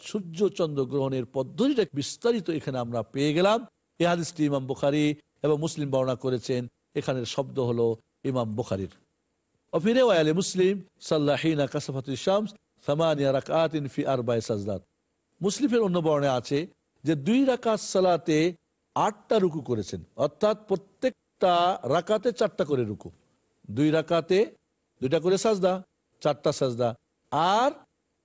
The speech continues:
আটটা রুকু, অর্থাৎ প্রত্যেক রাকাতে চারটা করে রুকু করেছেন। ওয়ান আলী রাদিয়াল্লাহু তাআলা আনহু মিসলু যালিক, আলী রাদিয়াল্লাহু তাআলা থেকে অনুরূপ হাদিস বর্ণিত হয়েছে। ওয়ালাহু আন জাবের, মুসলিম শরীফে জাবের থেকে বর্ণিত হয়েছে,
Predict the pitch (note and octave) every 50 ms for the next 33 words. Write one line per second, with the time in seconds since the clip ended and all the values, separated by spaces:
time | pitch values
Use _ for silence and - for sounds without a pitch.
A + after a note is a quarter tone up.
0 | _ - C#3+ F3+ - - _ - A3+ G3+ F3+ F3 F3 - D#3 C#3 C3 A#2+ - -
1 | _ _ _ _ _ - B2+ B2+ - - D3+ C3+ A#2+ - - F#3 F3+ - _ -
2 | F3+ - D#3+ C#3+ B2 - C3 A#2+ - C3 A#2+ - - D#3+ - - - F#3+ F3 -
3 | D#3 C3+ C3 C3 C3+ C3+ _ _ _ - C#3+ D3 C3 B2 G#2 A2+ A2+ G#2 G2 -
4 | G2+ F2+ - _ _ _ _ _ C#3 D#3+ F3+ G3+ G#3+ G#3+ A#3 A#3 A#3 G#3+ A3+ A3
5 | G#3 A3 G#3+ G#3+ A3 A3 G#3+ - - G#3+ G#3+ G#3+ G#3+ A3 G#3+ A3+ - A3+ A3+ G#3
6 | A#3 A#3+ A3 G#3 G3+ G3 G3 - _ _ _ _ - - F3 A#3+ C4+ C4+ C4+ B3+
7 | A3+ A#3+ A#3 A3 F#3 G3 F#3 E3+ C#3 F3 D#3 D#3 E3+ E3+ - F3+ G3 A#3+ B3+ G3
8 | F#3 F#3 F3 E3 D3 D#3 D#3 D3 C3+ - D3+ C3+ C3 A#2+ - - C3 B2 - _
9 | _ _ _ - C3+ D#3+ F3+ F3 D#3+ E3+ E3 E3 D#3+ D3+ F3 F3+ F3+ F3+ F3+ G3
10 | G3 G3 - - _ _ _ _ - C3 D3 - - F#3 F#3 D#3+ - G3 F#3+ E3
11 | F#3 F3 D3+ E3+ E3+ F#3+ A#3 A3+ - G#3+ F#3+ F#3+ E3+ E3+ E3 D3+ - D#3+ D3+ D3
12 | C3+ - D3+ D3